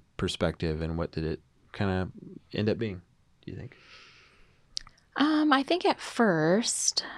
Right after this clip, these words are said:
Speaker 2: I mean, 'cause we would have, like, pre-kids, you know, and, like,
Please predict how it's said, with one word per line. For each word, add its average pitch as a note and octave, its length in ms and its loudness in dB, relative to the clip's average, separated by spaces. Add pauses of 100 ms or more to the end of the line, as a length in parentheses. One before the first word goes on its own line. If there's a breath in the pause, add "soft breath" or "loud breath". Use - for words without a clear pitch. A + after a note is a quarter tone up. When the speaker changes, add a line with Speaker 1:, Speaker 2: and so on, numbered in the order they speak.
(320 loud breath)
Speaker 2:
I F#3+ 120 0
mean, F#3 180 2
'cause F#3+ 180 0
we F#3+ 120 6
would F#3+ 140 4
have, F3 440 4
like, - 220 0
pre-kids, F3+ 680 4
you D#3+ 120 2
know, D#3 240 2
and, D#3 120 2
like, D3 340 -2